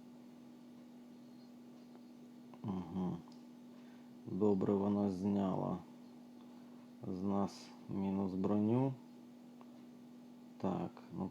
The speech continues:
там вже ті пробивають. Ухиляння спрацювало, чудово. Давайте спробуємо Салі добити. Добре.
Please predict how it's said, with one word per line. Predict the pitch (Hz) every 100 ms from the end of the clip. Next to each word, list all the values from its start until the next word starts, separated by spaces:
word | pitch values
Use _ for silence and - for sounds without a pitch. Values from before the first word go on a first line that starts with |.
| -
там | 104 104 101
вже | 98
ті | 92 - 120
пробивають. | - 98 95 92 90 90 87 165 - - - - - - - - - - - - - - - - - - - -
Ухиляння | 120 - 104 98 110 123
спрацювало, | 123 - 117 117 117 110 107 104
чудово. | 95 - 87 90 104 117 123 117 - - - - - - - - - - - -
Давайте | - 98 98 92 95
спробуємо | - - 98 92 98 95
Салі | 95 - 117 123 101
добити. | 92 92 92 92 - 85 87
Добре. | 98 113 117 98 92 92